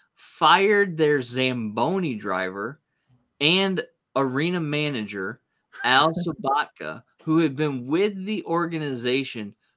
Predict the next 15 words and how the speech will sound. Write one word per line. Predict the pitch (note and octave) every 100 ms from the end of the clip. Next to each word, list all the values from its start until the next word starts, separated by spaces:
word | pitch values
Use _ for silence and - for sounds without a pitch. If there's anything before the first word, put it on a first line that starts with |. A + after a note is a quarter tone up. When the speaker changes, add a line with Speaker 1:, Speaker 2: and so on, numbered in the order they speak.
| _
Speaker 1:
for | - A#2
fifty-one | - _ - E3 F3+ F3+ - G#3 G3 F#3+ _ _ _ C3 C3+ C#3+ C#3+ D3 C#3+ C#3+ - _ _ _ -
years. | G#2+ A#2+ A2+ - - - - _ _ _ _ _ _ -
And | F3 F#3+ B2 G2 G#2+ _ _ _ _ - - -
there's | B2 A#2+
no | D#3+ G#3+
been, | A3+ A3 E3+
there | E3+
has | F3+ D#3+
not | E3+ G#3+
been | G#3+ G3
any | D3 D#3+ G3
details | E3 C3 D#3+ E3+ D#3+ C3 A#2 G#2+ B2 -
necessarily | C3+ C3 C3+ - C#3+ C3+ C3 B2+ A#2+
released | A2 A#2+ A#2+ G#2+ A2+ C#3+ D#3 G#2+ - -